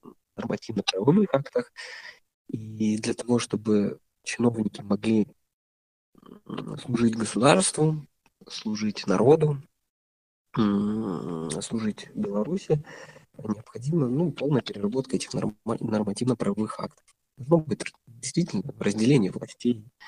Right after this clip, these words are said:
Э, исполнительные органы должны быть исполнительными, законодатель-, законодательные, законодательными,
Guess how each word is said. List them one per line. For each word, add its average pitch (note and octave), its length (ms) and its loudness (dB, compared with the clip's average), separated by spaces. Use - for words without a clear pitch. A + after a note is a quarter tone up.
Э, C3 200 -4
исполнительные B2 540 2
органы F#2 240 -6
должны F#2+ 240 -8
быть - 140 -12
исполнительными, G#2+ 580 -2
законодатель-, C3+ 600 -2
законодательные, G#2+ 760 0
законодательными, - 1080 -4